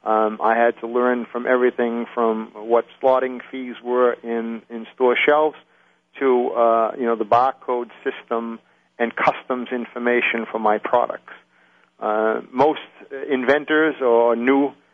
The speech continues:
new, uh, people with ideas think that, um, when they roll out their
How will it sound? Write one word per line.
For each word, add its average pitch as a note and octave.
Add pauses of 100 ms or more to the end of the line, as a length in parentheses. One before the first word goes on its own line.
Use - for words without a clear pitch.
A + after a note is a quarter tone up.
(240)
new, C3+
uh, B2+ (120)
people C3
with B2+
ideas B2+ (320)
think B2+
that, A#2+ (320)
um, A2+
when A#2+
they B2 (460)
roll B2+
out B2+
their A#2+